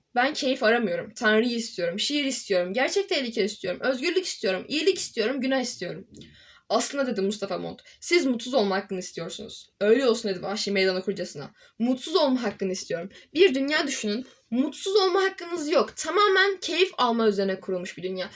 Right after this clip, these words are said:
Sadece mutlu olmak üzerine şartlandırıyorsunuz ve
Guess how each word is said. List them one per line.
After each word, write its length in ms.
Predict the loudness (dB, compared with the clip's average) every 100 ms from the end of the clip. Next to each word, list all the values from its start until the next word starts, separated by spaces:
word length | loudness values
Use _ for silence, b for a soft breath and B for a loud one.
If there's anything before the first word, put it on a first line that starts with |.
| B B
Sadece 540 | -2 0 0 -2 -2
mutlu 300 | -4 -4 -2
olmak 260 | 0 -2 0
üzerine 240 | 0 0
şartlandırıyorsunuz 840 | -2 -4 -2 0 2 0 -2 -2
ve 140 | -2